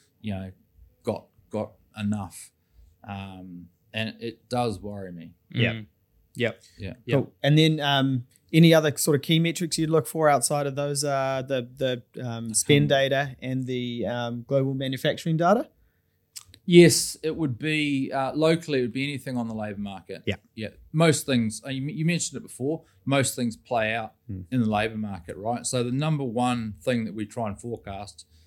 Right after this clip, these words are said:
Speaker 1: is the unemployment rate.
Speaker 2: Yeah.
Speaker 1: You know, and if, if we're right and the unemployment rate goes from three point something to five point something, that's great. That's a soft landing.
Speaker 2: Yeah.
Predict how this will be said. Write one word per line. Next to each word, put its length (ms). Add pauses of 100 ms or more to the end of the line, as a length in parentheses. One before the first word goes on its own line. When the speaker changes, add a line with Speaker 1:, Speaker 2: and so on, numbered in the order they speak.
(140)
Speaker 1:
is 160
the 100
unemployment 520
rate. 180
Speaker 2:
Yeah. 220 (480)
Speaker 1:
You 80
know, 80
and 200
if, 80 (140)
if 200
we're 160
right 340
and 100
the 60
unemployment 480
rate 240
goes 280
from 200
three 280
point 300
something 420
to 120
five 420
point 220
something, 460 (300)
that's 220
great. 440 (200)
That's 300
a 100
soft 320
landing. 460
Speaker 2:
Yeah. 300